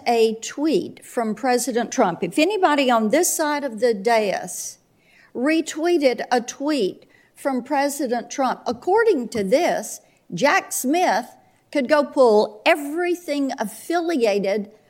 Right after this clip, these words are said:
with our Twitter account. If anything that came from that real Donald Trump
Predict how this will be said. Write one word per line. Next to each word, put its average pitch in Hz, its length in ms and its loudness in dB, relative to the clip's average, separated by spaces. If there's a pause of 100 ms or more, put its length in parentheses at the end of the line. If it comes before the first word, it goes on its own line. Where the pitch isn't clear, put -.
(100)
with 269 400 2
our 226 380 0
Twitter 277 680 -4 (260)
account. - 880 -6 (840)
If 247 200 2
anything 294 580 -2
that 262 180 -2
came 247 300 -4
from 220 260 -8
that 180 260 -2
real 302 460 -2
Donald 247 480 -2
Trump 196 360 -6